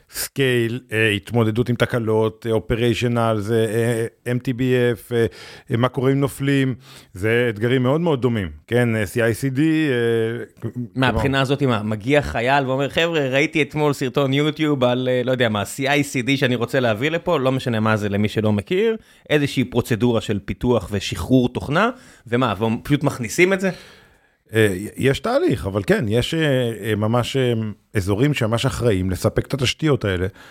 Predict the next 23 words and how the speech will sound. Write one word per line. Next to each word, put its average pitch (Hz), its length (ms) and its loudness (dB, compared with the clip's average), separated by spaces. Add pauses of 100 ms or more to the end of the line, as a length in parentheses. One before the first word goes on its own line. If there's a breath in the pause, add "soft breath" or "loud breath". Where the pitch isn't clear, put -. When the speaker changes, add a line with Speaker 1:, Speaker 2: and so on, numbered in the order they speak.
(260 loud breath)
Speaker 1:
והם 104 260 0
מספקים 123 340 0
את 139 40 2
התשתיות 104 380 0
האלה, 87 180 0
כולל, 139 540 -2 (460 loud breath)
אה, 107 180 4 (200)
כל 131 240 0
תהליך 143 300 0
הפיתוח, 123 480 0
וכולל 110 280 0
הדיפלוימנט, 104 580 0
וכולל 101 280 0
ההרצה 117 460 0
והמוניטורינג, 117 880 0
אה, 104 140 4 (680 loud breath)
אז, 107 200 2
אז 98 120 -4
כן, 143 220 2
אגב, 101 300 -2
שם 131 220 -2
דווקא 131 280 0
זה 104 260 0